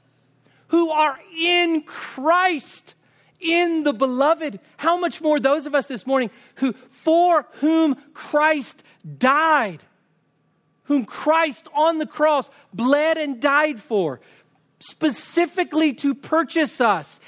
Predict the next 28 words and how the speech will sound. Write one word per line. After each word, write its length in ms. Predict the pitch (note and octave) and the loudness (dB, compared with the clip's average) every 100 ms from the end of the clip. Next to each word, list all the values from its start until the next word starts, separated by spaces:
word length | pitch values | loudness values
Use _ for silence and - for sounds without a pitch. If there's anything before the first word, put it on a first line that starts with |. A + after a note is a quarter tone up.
| - - - | -20 -20 -20
He 280 | - D4+ D4 | -2 0 0
knew 480 | B3 C#4 D#4+ F4 E4+ | 0 2 2 4 2
of 200 | D#4 B3+ | 0 -4
you 760 | B3+ C#4+ E4 E4+ D4+ G#3+ C#3 A#2 _ | -6 0 2 4 2 0 -4 -10 _
when 140 | B3+ | -2
he 180 | B3+ C#4 | 0 0
came 460 | B3 A3+ C#4 C4+ A#3+ | -2 -2 0 0 -2
to 120 | B3+ | -4
die. 440 | G#3 B3 A3 F3 - - - | 0 2 0 -2 -10 -16 -2
He 140 | C#4 | -2
died 400 | G3+ C#4+ D#4+ C#4+ _ | 2 2 2 -2 _
for 280 | D#4 D4+ C#4+ - - | 0 2 0 -4 -18
you. 720 | A#3 D4+ E4 E4+ D#4 G3+ A2+ _ _ _ _ _ _ - | -4 2 2 2 0 -2 -6 _ _ _ _ _ _ -10
One 80 | |
of 20 | A3 | -4
the 80 | |
reasons 380 | A3+ A#3+ G3+ G3 | -2 -2 -4 0
I 140 | G3+ G#3 | 0 0
believe 460 | G3 G3+ G#3+ F#3 | -2 -4 -4 -4
very 260 | C#3+ G3 G#3 | -2 -2 -2
specifically 680 | - G3+ - A3 G#3 F#3+ | -6 -12 -10 -12 -6 -4
that 100 | F3 | -4
Christ 440 | - G#3 G#3 - - | -6 -2 -2 -4 -4
died 300 | G3+ G3 F#3+ - _ _ | 0 0 -4 -10 _ _
for 380 | C4 B3 C4 | 0 2 2
the 180 | B3 A#3+ | 0 -2
elect. 460 | A#3 G#3+ A#3 G#3 _ - - | 0 2 2 0 _ -20 -6
He, 240 | B3 A3 | -2 -2